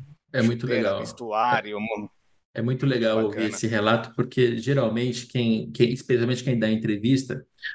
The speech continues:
Speaker 1: pra ficar bem no LinkedIn, pra ficar bem com essas coisas de tendências e tal, sempre fala assim, "Não, o futuro,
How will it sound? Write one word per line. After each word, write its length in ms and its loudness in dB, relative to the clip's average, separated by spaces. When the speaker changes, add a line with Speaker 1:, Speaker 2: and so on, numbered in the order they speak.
Speaker 1:
pra 180 4
ficar 240 -4
bem 180 0
no 80 2
LinkedIn, 760 0
pra 140 -8
ficar 220 -4
bem 180 4
com 80 -2
essas 320 -2
coisas 320 4
de 100 0
tendências 640 -2
e 40 -8
tal, 120 0
sempre 260 -2
fala 140 -2
assim, 120 -4
"Não, 120 2
o 60 2
futuro, 240 -8